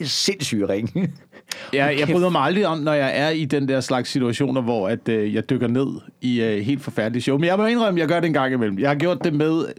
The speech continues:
Speaker 2: netop Reimer Bo-showet.
Speaker 3: Ja.
Speaker 2: Og, øh, ikke Gaffa Award har jeg ikke været i endnu, men, øh, Finn Nørbegaards Stein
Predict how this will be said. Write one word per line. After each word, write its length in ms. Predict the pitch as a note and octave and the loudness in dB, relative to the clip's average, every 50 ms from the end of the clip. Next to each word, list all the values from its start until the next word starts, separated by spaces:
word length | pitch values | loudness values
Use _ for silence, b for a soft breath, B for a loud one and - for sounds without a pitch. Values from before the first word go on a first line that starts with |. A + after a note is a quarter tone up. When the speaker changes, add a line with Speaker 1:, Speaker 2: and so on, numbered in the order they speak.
| - - D#2+ | -14 -8 -4
Speaker 2:
netop 320 | C#3+ D3+ D#3 D#3 C3+ - | -2 0 0 0 0 0
Reimer 200 | C3+ C3 B2+ A#2+ | 0 0 0 0
Bo-showet. 600 | - D#3 D#3+ - C#3+ - D3+ C3 C3 C#3+ D3 C#3 C#3 B B B - | 0 0 0 0 0 0 0 2 2 2 0 -2 -4 B B B -2
Speaker 3:
Ja. 180 | G#2+ A#2+ B2+ D3+ D3+ C#3+ - - - | 0 2 2 0 0 -4 -8 -6 -2
Speaker 2:
Og, 340 | B2 B2+ C3+ C3+ C3+ C#3 | 0 0 2 2 2 2
øh, 300 | C3 B2+ A#2+ A#2 A2 G#2 - - | 2 0 0 0 -2 -2 -2 -2
ikke 200 | F#3 G#3 F#3+ G3+ | -2 0 0 0
Gaffa 280 | - D3+ C#3+ D3 F3 E3+ | 0 0 0 0 0 0
Award 340 | C#3 C3+ B2+ B2+ B2+ - - | 0 0 0 0 -2 -4 -4
har 100 | C3+ C#3 | -2 0
jeg 100 | B2+ B2 | 0 0
ikke 120 | B2+ C3 C3 | 0 0 0
været 120 | C3 B2+ | 0 2
i 20 | B2 | 0
endnu, 200 | B2 B2+ B2 - | 0 -2 -4 -2
men, 240 | - D3 C#3 C3+ C3 | -2 -2 0 0 0
øh, 100 | C3 B2+ | 0 -2
Finn 200 | - - C#3+ C#3+ | 0 0 0 2
Nørbegaards 540 | C#3 C#3 C#3 C3 C#3+ C#3 - F#3 F3+ C#3+ D#3 | 2 2 2 0 -2 -2 0 -2 -2 -2 -4
Stein 360 | - - - - C3+ C#3 C#3 | -6 -8 -4 -2 -2 -2 -2